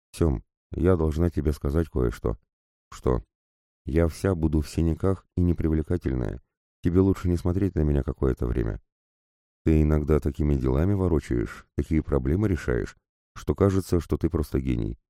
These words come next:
Но иногда как что-нибудь скажешь, так дура дурой". Она отвесила ему подзатыльник. "Эй, вы у меня сотрясение подозревали",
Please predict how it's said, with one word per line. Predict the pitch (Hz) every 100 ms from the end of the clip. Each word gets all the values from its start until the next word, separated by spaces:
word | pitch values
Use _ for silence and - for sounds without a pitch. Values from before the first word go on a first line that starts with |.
| _ _ _ _ -
Но | 73 76
иногда | 76 73 71
как | 69 76 -
что-нибудь | - 71 69 62 -
скажешь, | - 90 69 - - _ _ _
так | - 71 65
дура | 76 143 131
дурой". | 78 67 58 - _ _ _ _ _ _
Она | - 80 80
отвесила | 78 80 - 67
ему | 65
подзатыльник. | 65 67 65 - 58 57 - _ _ _ _ _ -
"Эй, | 73 73 57 _ _ _ _ -
вы | 69 85
у |
меня | 85 82 80
сотрясение | 80 - - 110 92 69
подозревали", | 62 58 62 58 55 57